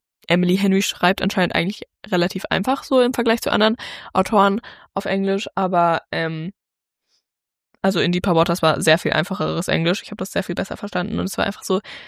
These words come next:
ähm, Sachen, wo ich mir so dachte, so, so hätte ich jetzt so auch gedacht, so hätt-, das hätte ich jetzt so auch hingeschrieben, so, obwohl ich ja nicht <laughs> irgendwie englisch, britischer, amerikanischer Natur bin und das eigentlich nicht, ähm,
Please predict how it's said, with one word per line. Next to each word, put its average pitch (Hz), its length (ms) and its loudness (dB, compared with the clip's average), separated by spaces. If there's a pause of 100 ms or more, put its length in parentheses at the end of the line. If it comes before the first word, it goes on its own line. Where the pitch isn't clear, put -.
(580)
ähm, 175 360 0 (100)
Sachen, 185 580 2
wo 185 180 4
ich 196 120 0
mir 165 120 0
so 165 80 2
dachte, 190 180 -2
so, - 320 0
so 196 180 2
hätte 208 160 0
ich - 60 -6
jetzt 175 100 -2
so 143 80 6
auch 139 200 2 (120)
gedacht, - 320 2
so 175 80 2
hätt-, 185 140 2
das - 160 0
hätte 175 100 0
ich - 60 -6
jetzt 165 100 -4
so - 140 -4
auch - 220 -2
hingeschrieben, 202 640 2
so, 202 180 6 (340)
obwohl 165 240 2
ich - 80 -4
ja - 240 -2
nicht - 500 -4
<laughs> 214 280 0
irgendwie 180 340 -2
englisch, 180 540 0
britischer, 170 720 2 (280)
amerikanischer 175 640 2
Natur 175 300 2
bin 185 140 0
und 180 180 -4
das - 180 -2
eigentlich 175 380 0
nicht, 185 240 -2 (460)
ähm, 165 420 2